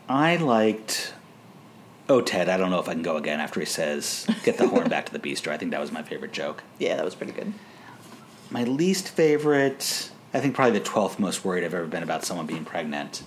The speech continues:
Speaker 1: by Barney.
Speaker 2: I think mine is the whole, like, Marshall and Lily on the hunt for food. Like, I know they needed to have
Speaker 1: The whole
Speaker 2: something to
Speaker 1: theme
Speaker 2: do,
Speaker 1: of
Speaker 2: but I
Speaker 1: that.
Speaker 2: just, yeah, I didn't love it.
Speaker 1: Where do you think I had this ranked?
Speaker 2: A hundred and ten.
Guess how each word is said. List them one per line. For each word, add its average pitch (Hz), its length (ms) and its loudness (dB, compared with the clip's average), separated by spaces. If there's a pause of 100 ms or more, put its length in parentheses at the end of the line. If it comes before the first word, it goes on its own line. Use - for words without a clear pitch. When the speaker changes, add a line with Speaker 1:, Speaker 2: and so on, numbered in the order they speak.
(160)
Speaker 1:
by 98 120 0
Barney. 76 460 -4 (340)
Speaker 2:
I - 20 -12
think 494 180 0
mine 226 260 4
is 196 120 2
the 185 100 4
whole, 160 300 2
like, 151 240 0
Marshall 156 340 -2
and 143 100 -4
Lily 139 240 -2
on 135 140 -4
the 139 80 -6
hunt 147 280 -6
for 147 300 -2 (200)
food. 139 560 -2
Like, 160 180 -4 (180)
I 196 80 -4
know 190 100 2
they 139 160 2
needed 156 280 0
to 139 60 -2
have 143 140 -4
Speaker 1:
The 123 80 4
whole 110 120 4
Speaker 2:
something 147 160 0
to - 60 -6
Speaker 1:
theme 104 180 2
Speaker 2:
do, 143 80 0
Speaker 1:
of 160 60 -4
Speaker 2:
but 147 80 2
I 143 120 4
Speaker 1:
that. 139 80 2
Speaker 2:
just, 143 180 -4
yeah, 139 380 0
I 277 80 -2
didn't 254 180 0
love - 160 -4
it. - 80 -4 (1900)
Speaker 1:
Where 135 160 4
do 143 60 2
you 139 60 0
think 127 200 -2
I 113 40 2
had 101 200 -2
this - 200 -4
ranked? 107 380 -8 (1800)
Speaker 2:
A - 40 -8
hundred 254 340 2
and 214 120 4
ten. 180 140 -8